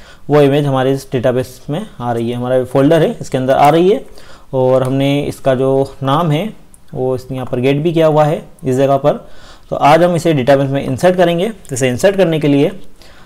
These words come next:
हम सबसे पहले जो हमारा post के अंदर डेटा आ रहा है, उसे हम एक variable में लेंगे, then यहाँ पर देते हैं data, then data के अंदर हम यहाँ पे पोस्ट का data देंगे और इस data के अंदर हम image को ऐड करेंगे हमारी।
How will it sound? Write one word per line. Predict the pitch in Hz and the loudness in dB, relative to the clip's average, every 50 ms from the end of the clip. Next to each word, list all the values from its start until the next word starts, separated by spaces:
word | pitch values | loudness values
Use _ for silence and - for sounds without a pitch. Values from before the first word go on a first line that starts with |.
| - - - | -20 -16 -8
हम | - 131 131 127 127 127 127 131 131 131 131 123 101 - | -4 -4 -2 -2 -2 -4 -4 -4 -4 -4 -6 -8 -8 -8
सबसे | - 135 127 - - 139 | -8 -8 -6 -4 -4 -2
पहले | 135 139 135 135 135 135 135 135 139 135 - - - - - - - - - - - - - | 0 0 0 2 2 2 2 2 0 -2 -4 -10 -16 -18 -18 -18 -18 -18 -18 -18 -14 -8 -2
जो | 131 135 | -2 0
हमारा | 127 131 135 127 | 2 2 0 0
post | - - 143 147 165 160 - | 0 2 2 2 2 2 0
के | 190 | -2
अंदर | 175 165 160 | 0 2 2
डेटा | 160 151 151 156 | 2 4 4 4
आ | 151 | 6
रहा | 147 151 | 6 6
है, | 151 | 4
उसे | 147 143 151 151 | 4 2 2 0
हम | 151 151 | 0 0
एक | 143 | 0
variable | 147 131 123 139 147 151 | 0 0 2 2 2 2
में | 156 160 156 | 2 0 0
लेंगे, | 160 156 160 196 233 - - - - - - - - - - - - - - - - - - - - - - - - - - - - - - - - - - - - - - - - - - - - - - - - - - - - - - - - - - - - - - - - - | 0 0 0 -2 -6 -8 -12 -20 -20 -20 -20 -20 -20 -20 -20 -20 -20 -20 -20 -20 -20 -20 -20 -20 -20 -20 -20 -20 -20 -20 -20 -20 -20 -20 -20 -18 -16 -16 -18 -18 -20 -20 -20 -20 -18 -18 -20 -20 -20 -20 -20 -20 -20 -20 -18 -18 -18 -18 -20 -20 -20 -20 -20 -20 -20 -20 -20 -20 -20 -14
then | - 120 123 120 | -8 -6 -4 -4
यहाँ | 120 123 127 | -2 -4 -4
पर | 120 - 131 | -2 -2 -2
देते | 123 127 123 135 | -2 -2 -4 -4
हैं | 131 127 | -4 -2
data, | 123 127 131 - 147 147 - - - - - - | 0 0 2 4 4 2 2 2 -4 -14 -16 -12
then | 117 120 123 120 123 123 123 | -10 -8 -6 -6 -4 -4 -4
data | 117 127 135 147 160 | -4 -2 0 0 0
के | 160 165 | 0 0
अंदर | 151 135 135 139 | 0 0 0 -2
हम | 135 131 | -2 -4
यहाँ | 127 127 | -6 -6
पे | - 135 | -8 -10
पोस्ट | 123 - 135 135 131 - | -6 -2 -2 -2 -2 -2
का | - 165 | -2 -2
data | 151 139 156 156 156 | -2 2 2 2 2
देंगे | 156 156 143 143 147 196 233 - - - - - - - - - - - - - - - | 2 2 2 0 0 -2 -2 -6 -12 -18 -20 -20 -20 -20 -20 -20 -20 -20 -20 -20 -12 -6
और | - 131 131 127 127 131 131 | -2 0 2 2 4 2 2
इस | - - - - - - - - - | 0 -2 -8 -10 -14 -16 -12 -10 -4
data | 123 131 131 - 160 165 | -2 0 2 2 2 2
के | 160 | 2
अंदर | 160 151 147 143 143 139 | 2 2 2 4 4 4
हम | 139 143 147 - - | 2 0 -2 -4 -4
image | 139 131 135 135 131 | -4 -4 -4 -4 -2
को | - 143 | 0 0
ऐड | 139 139 | 0 2
करेंगे | 156 156 151 156 160 | 0 0 0 0 0
हमारी। | 160 151 156 156 160 220 240 | 0 0 0 0 0 0 -2